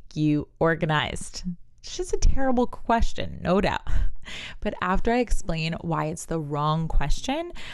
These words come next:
I'm gonna give you some things that I do look for in my own planner at the end of this episode, with clean thoughts about why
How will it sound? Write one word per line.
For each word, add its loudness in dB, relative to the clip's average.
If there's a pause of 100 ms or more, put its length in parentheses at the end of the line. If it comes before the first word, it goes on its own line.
(180)
I'm 0
gonna 0
give 0
you 2
some -4
things 0
that -2
I 0
do 0
look 0
for 2
in 0
my -2
own -4
planner 0
at -2
the -8
end -4
of -2
this -4
episode, 0 (420)
with 4
clean 2
thoughts -2
about -2
why 0